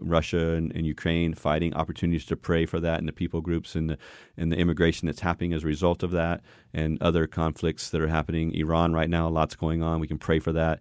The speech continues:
And so anything that's happening in news, you just pray recognizing that in the midst of that, it's not all one side. There are believers, there are non-believers who are suffering because of decisions being made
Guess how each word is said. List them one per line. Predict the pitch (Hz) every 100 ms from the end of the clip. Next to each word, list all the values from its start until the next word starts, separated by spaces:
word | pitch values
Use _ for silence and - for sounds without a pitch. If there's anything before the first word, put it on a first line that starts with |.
| - - -
And | 87
so | - 82
anything | 101 107 110 95
that's | 85
happening | 90 87
in | 80
news, | 85 82 76
you | 82
just | 85
pray | - 87
recognizing | 82 87 85 82 80 82 80
that | 78 73 - - - _ _ -
in | 90
the | 85
midst | 92 95 -
of | 85
that, | 87 80 -
it's | 87 -
not | 92 92
all | 82
one | 82 80
side. | - 78 78 - _ _ -
There | 85
are | 80
believers, | 80 87 90 90
there | 82
are | 80
non-believers | 82 85 82 82 78 -
who | 82
are |
suffering | 73 92 82 85 78
because | 76 90 80
of | 80
decisions | 80 90 80 82
being | 76 80 80
made | 80 82 78